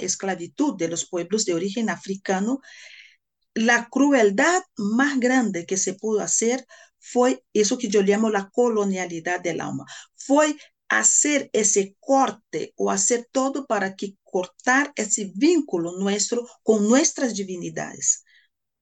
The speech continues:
Entonces, ¿por qué eso? Porque desde ahí es que arrancamos fuerza, desde ahí es que nos afirmamos como,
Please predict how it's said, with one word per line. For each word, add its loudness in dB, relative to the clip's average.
Entonces, 2
¿por 0
qué 2
eso? 0
Porque 0
desde 0
ahí 0
es -2
que -6
arrancamos -6
fuerza, 0
desde 0
ahí -4
es -2
que -4
nos 2
afirmamos -2
como, -2